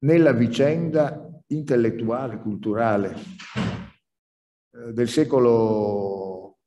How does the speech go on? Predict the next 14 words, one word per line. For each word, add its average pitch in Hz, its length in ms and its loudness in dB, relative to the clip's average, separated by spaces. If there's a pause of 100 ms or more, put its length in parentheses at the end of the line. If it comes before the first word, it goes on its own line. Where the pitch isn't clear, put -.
(140)
scorso 135 880 -4
e 110 80 -6
di 107 100 -2
quello 131 360 2
precedente, 98 1120 -6 (1200)
dei 175 260 6
momenti 185 680 2
alti 107 760 -4 (1600)
dell'esperienza 156 960 4
letteraria, 123 680 -2
filosofica, 120 800 -4
artistica 110 880 -4
e - 120 4
scientifica, 107 1300 -6